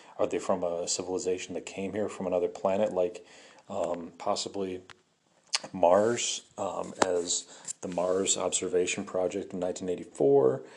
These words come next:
um, the Remote Viewing Project, which you can see on the C I A's Reading Room? Um, th-, the Martians were trying to escape from Mars as their planet was undergoing,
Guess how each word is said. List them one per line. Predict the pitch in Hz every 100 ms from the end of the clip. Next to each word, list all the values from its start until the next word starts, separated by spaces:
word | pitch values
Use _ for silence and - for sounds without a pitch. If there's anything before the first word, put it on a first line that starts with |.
| - -
um, | - 85 82 82 82
the | 90
Remote | 92 92 92 -
Viewing | 95 95
Project, | - 98 98 101 -
which | 85 -
you |
can | - 90
see | - 98 95
on | 87
the | 80
C | - 92
I |
A's | 90 87
Reading | 90 107 110
Room? | 110 117 117 - - - -
Um, | 90 85 80 78 -
th-, | - - _
the | -
Martians | 95 87 92 - 98
were | 87 90 85 85 -
trying | - 95
to | 87
escape | 82 - 92 98 - - _
from | - - 92
Mars | 90 92 98 92
as | 95 85 -
their | 90 85 80 - -
planet | 92 90 -
was | 87 85
undergoing, | 87 85 90 90 87